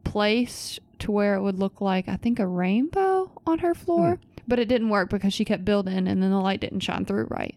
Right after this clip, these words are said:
Speaker 1: So,
Speaker 2: Uh.
Speaker 1: so she's blowing money on art too, but I guess if you got it, flaunt it, baby.
Speaker 2: Yeah.
Speaker 1: The entire house had plumbing and heat, which is really, really rare at the time, so it was kind of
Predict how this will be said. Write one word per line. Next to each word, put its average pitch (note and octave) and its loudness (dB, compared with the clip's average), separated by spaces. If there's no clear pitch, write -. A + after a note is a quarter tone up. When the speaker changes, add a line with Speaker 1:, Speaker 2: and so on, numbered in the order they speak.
Speaker 1:
So, - -4
Speaker 2:
Uh. F#2+ -2
Speaker 1:
so B3 -2
she's C4+ 2
blowing A#3 4
money G#3 -2
on - 0
art A3 -2
too, - -4
but - -2
I A#3 -2
guess B3 0
if B3 -4
you B3+ 2
got B3+ 2
it, A3 0
flaunt A#3+ 0
it, - -4
baby. G3 2
Speaker 2:
Yeah. A#2+ -2
Speaker 1:
The A#3 0
entire C#4 2
house C4 2
had A#3+ 2
plumbing A3+ 2
and G3+ 2
heat, B3+ 2
which G#3 0
is G#3 -2
really, A#3 2
really G3+ 2
rare G3+ 2
at F3+ -2
the F#3+ -8
time, G3+ -2
so G#3 -2
it G#3 2
was G3 -2
kind A3+ 2
of F#3+ -2